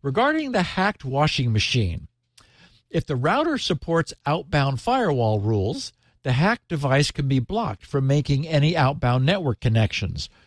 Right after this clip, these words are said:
or depending on the router, perhaps blocked from contacting certain I P addresses or certain domains. Surely," he says, "P F Sense can do this." Okay, now, of course, P F Sense will do this.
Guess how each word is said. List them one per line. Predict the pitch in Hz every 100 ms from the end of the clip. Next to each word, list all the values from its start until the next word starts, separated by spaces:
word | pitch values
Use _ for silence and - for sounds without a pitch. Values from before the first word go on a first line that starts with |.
| _
or | -
depending | 104 113 156 160
on | 143
the | 127
router, | 123 220 226 190 175 - - -
perhaps | 127 139 156 -
blocked | 123 131 131 127
from | - 143 143 - _ -
contacting | 139 147 - 135 135 135
certain | 113 151 143 131
I | 117
P | 113 240 226
addresses | 143 135 - 131
or | - 151
certain | 139 - 123 113
domains. | 113 135 190 139 110 90 _ _ _
Surely," | - - 254 285 185 131 131
he | 127 127
says, | - 123 139 151 - _ -
"P | 160 143
F | 135
Sense | - 117 120 -
can | 160
do | 175 240
this." | 117 80 - - _ _ _ -
Okay, | 107 110 110
now, | 127 117 120
of | 110
course, | 247 226 120 - - _ - -
P | 170
F | 143 -
Sense | 131 120 -
will | 110
do | 113 101
this. | 117 - -